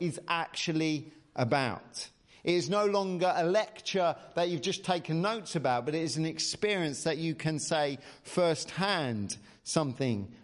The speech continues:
about. Peter says that gold will ultimately perish. Gold will ultimately fall to the wayside when Christ comes again, but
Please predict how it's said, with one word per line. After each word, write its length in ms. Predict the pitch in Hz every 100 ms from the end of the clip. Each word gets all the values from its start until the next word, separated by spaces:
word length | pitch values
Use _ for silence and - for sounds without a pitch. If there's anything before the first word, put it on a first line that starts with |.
| -
about. 680 | 123 131 120 92 - - - _ _ _ _ _ _ _ _ _ _ _ _ _ _ 285 - - - - _ _ _ _ _ _ _ - _ _ _ _
Peter 280 | 202 214 180
says 640 | - 123 104 95 - - _ _ -
that 480 | 139 120 - - - _ -
gold 600 | 156 147 147 135 113 113
will 180 | 127 131
ultimately 680 | 123 117 123 127 120 127
perish. 680 | 123 180 135 87 - - - _ _ _ _ _ _ _ _ _ _ _ _ _
Gold 520 | 131 165 165 165 139 - - -
will 160 | 143
ultimately 600 | 156 165 151 147 143 127 -
fall 300 | - - 165
to 160 | 143 151
the 100 | 147
wayside 640 | 180 196 165 - 117 107
when 340 | 104 120 117 117
Christ 380 | - 131 117 -
comes 300 | 139 127 127
again, 440 | 131 175 123 120 -
but 360 | 311 - 113